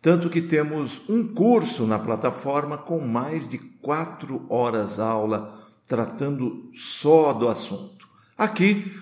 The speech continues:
vamos dar uma geral no tema, abordando os aspectos que entendemos serão úteis para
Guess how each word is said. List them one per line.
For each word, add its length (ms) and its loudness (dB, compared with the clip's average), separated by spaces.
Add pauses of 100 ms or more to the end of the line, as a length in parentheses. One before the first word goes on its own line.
(160)
vamos 320 6
dar 180 8
uma 180 2
geral 720 4
no 220 0
tema, 520 -2
abordando 840 0
os 100 -6
aspectos 960 -2
que 400 -6 (340)
entendemos 1040 4
serão 500 -2
úteis 540 0
para 800 -2